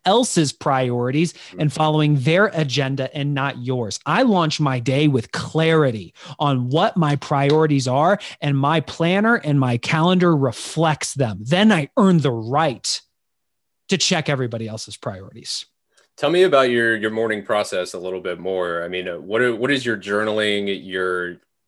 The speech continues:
Speaker 2: what, what is the building block of your day? How do you set that up so that you know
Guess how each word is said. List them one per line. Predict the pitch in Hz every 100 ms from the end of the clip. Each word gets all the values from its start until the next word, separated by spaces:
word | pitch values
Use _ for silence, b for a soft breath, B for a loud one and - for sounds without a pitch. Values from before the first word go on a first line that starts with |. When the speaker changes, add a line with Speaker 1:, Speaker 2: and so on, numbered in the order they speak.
| 123
Speaker 2:
what, | 110 117 120
what | 135
is | 143
the | 117
building | 92 113 107 101 95
block | 92 92 92 - -
of | 95 92
your | 92 90
day? | - 90 82 78 _ _ _ -
How |
do | 113
you | 123
set | 120 - 104
that | 98 92
up | 92 90
so | -
that | 90 90 87
you | 107 131
know | 110 101 95 92